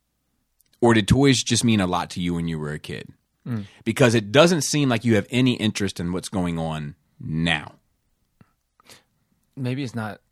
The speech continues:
Speaker 2: interesting like that now.
Speaker 1: Maybe.
Speaker 2: May-, I mean, maybe it's just like, a li-, 'cause right now it's like, oh, this company and this company and this company have license and they make this. Like, what, is there, is there really a story to it now?
Speaker 1: <clears throat> Well, I think maybe just seeing some of the evolution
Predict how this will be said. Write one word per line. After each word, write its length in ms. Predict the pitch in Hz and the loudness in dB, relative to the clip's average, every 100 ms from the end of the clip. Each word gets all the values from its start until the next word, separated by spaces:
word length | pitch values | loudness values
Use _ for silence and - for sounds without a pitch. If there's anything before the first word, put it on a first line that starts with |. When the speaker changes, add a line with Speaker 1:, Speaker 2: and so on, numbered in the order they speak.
| - | -14
Speaker 2:
interesting 420 | 117 113 107 92 | -12 -12 -14 -18
like 140 | - - | -20 -20
that 160 | - | -20
now. 200 | - 60 - _ - - | -20 -20 -20 _ -18 0
Speaker 1:
Maybe. 380 | 117 127 127 123 | 6 6 6 0
Speaker 2:
May-, 280 | 143 151 | -4 -6
I 40 | 156 | -4
mean, 220 | 165 175 | -4 0
maybe 180 | 175 170 | 2 2
it's 100 | - | 0
just 140 | 160 | -2
like, 220 | 143 - - | -4 -4 -10
a 60 | 135 | -8
li-, 140 | 139 - | -8 -8
'cause 180 | - 131 | -8 -2
right 240 | 160 175 - | -2 -2 -6
now 240 | 147 147 147 | -4 0 0
it's 80 | |
like, 100 | 143 131 | 0 0
oh, 180 | 123 123 | 0 0
this 160 | 165 | -2
company 280 | - 175 165 | 0 -2 0
and 80 | 143 | -2
this 100 | 139 | -2
company 220 | 139 131 | -2 -2
and 80 | 113 | -2
this 120 | 117 | -4
company 160 | 135 123 | -2 -2
have 100 | 117 | -2
license 320 | 120 113 107 | -4 -4 -6
and 120 | 107 | -4
they 40 | 113 | -6
make 160 | 110 113 | -8 -8
this. 240 | 101 - | -10 -8
Like, 180 | 110 107 | -8 -6
what, 160 | 117 120 | -6 -4
is 60 | |
there, 220 | 143 135 | -2 -2
is 140 | 139 131 | -2 0
there 100 | 185 | 2
really 160 | 196 | 4
a 40 | 160 | 4
story 420 | - 156 165 190 | 4 6 6 6
to 160 | - 208 | 6 6
it 60 | |
now? 260 | 170 214 220 - | 6 6 2 2
Speaker 1:
<clears throat> 60 | |
Well, 140 | 143 151 | 4 6
I 120 | 143 | 6
think 220 | 220 240 | 2 2
maybe 180 | 156 151 | 0 0
just 180 | 151 139 | 0 0
seeing 180 | 165 139 | 2 2
some 180 | 147 | 2
of 80 | 139 | 2
the 140 | 117 123 | 2 4
evolution 680 | 117 104 123 190 - - | 4 4 2 0 -4 -8